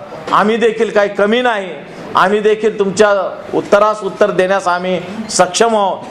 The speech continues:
अशा प्रकारची आपल्या माध्यमातून त्या ठिकाणी मी विनंती करतो. त्याचप्रमाणे पैशाचा प्रचंड वापर राष्ट्रवादीच्या माध्यमातून होत आहे.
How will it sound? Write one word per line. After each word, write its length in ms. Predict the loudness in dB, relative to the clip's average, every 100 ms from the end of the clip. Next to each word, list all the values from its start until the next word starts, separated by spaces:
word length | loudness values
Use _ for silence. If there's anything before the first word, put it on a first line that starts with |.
| -16 -2
अशा 240 | 0 2 2
प्रकारची 440 | 2 0 0 0
आपल्या 280 | 0 0 0
माध्यमातून 680 | 0 0 2 2 2 -2 -2 -8
त्या 420 | -14 -6 0 2
ठिकाणी 480 | 4 2 2 0 -2 -4 -12 -18 -18 -18 -6
मी 360 | 0 2 2 0
विनंती 420 | 2 2 2 2
करतो. 300 | 2 2 0
त्याचप्रमाणे 720 | 2 2 2 -2 -2 -2 -4 -8 -12 -16 0
पैशाचा 440 | 2 4 2 2 0
प्रचंड 460 | -2 0 0 2
वापर 480 | 2 2 0 0 -2 -4 -14 -12 0
राष्ट्रवादीच्या 800 | 0 2 2 2 0 0 0 0
माध्यमातून 580 | 0 -2 0 -2 -2 -2
होत 220 | 2 2 2
आहे. 260 | 0 -2